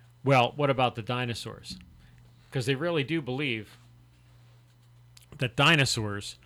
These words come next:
are, uh, super huge,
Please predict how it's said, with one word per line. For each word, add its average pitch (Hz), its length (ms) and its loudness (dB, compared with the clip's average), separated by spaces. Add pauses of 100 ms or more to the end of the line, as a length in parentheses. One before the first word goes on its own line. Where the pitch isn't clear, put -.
(380)
are, 107 400 -2 (540)
uh, - 200 -8 (400)
super 175 540 2
huge, 113 680 0